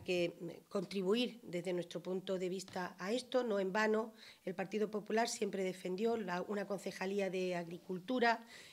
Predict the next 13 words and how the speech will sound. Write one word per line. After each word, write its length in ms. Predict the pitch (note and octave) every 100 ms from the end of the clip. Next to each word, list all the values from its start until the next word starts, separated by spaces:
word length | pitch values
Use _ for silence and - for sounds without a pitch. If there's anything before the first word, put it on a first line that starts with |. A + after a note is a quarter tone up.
| -
y 440 | G3 F#3+ F#3+ F#3
poder 280 | F#3 F3 G3+
atender 480 | G3+ G3+ G3 G3 G3
al 160 | F#3+
sector 480 | F#3 F#3 - A#3 A#3
de 80 | G3
forma 340 | - G3 F#3+
mucho 360 | F#3 F#3 F#3 F#3
más 260 | F#3+ F#3 F3+ - - - -
especializada 880 | F3 - - F#3+ F#3+ F#3 A#3+ G#3+ F3
y 120 | F3
específica. 720 | F3 G3 A#3+ A#3+ B3+ B3 C#4+ - - -
Seguimos, 720 | - F#3 G#3 G#3+ G#3 G3